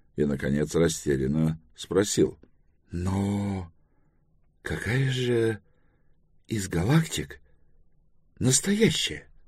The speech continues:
«Обе. Всё зависит от того, чем ты занимаешься. Вернёшься на терминус,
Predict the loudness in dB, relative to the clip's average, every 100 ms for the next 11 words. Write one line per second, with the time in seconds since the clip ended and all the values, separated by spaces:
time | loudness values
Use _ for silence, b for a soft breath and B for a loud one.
0 | -20 -20 -20 -20 _ _ _ _ -20 _
1 | -20 -4 6 10 10 10 8 0 -4 -20
2 | -20 -20 -20 -20 _ _ _ -8 6 10
3 | 12 10 10 8 4 6 4 6 6 10
4 | 8 10 6 8 6 6 6 4 2 2
5 | -2 -4 -10 -12 -14 -20 -20 _ -20 _
6 | _ -10 2 4 6 6 6 6 6 8
7 | 8 6 6 6 4 2 0 -6 -14